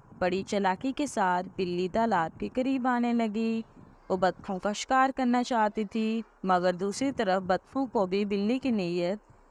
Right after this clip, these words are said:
पता चल रही थी। इन दोनों ने डर से भागने की बजाय बिल्ली का बहादुरी से सामना करने का फैसला कर लिया।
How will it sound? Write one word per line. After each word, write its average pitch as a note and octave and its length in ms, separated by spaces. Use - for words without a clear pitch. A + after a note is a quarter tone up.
पता F#3+ 220
चल C4 280
रही C4 280
थी। A#3+ 520
इन F#3 100
दोनों F#3 360
ने A3 280
डर G#3 240
से G#3+ 260
भागने F#3+ 460
की A#3+ 140
बजाय F3 500
बिल्ली G3 340
का G3 160
बहादुरी F#3 480
से C4+ 140
सामना A3+ 420
करने A3 260
का G#3 100
फैसला G#3 420
कर G#3 160
लिया। G3+ 640